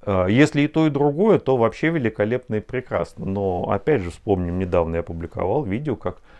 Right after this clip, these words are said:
в одной из очень неплохих по-, поликлиник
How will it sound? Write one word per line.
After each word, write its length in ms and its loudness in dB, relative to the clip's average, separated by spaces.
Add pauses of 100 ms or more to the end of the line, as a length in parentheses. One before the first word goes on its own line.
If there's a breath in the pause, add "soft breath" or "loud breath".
(200 loud breath)
в 100 0
одной 300 0
из 100 -6
очень 340 -4
неплохих 500 -6
по-, 240 -4
поликлиник 560 -8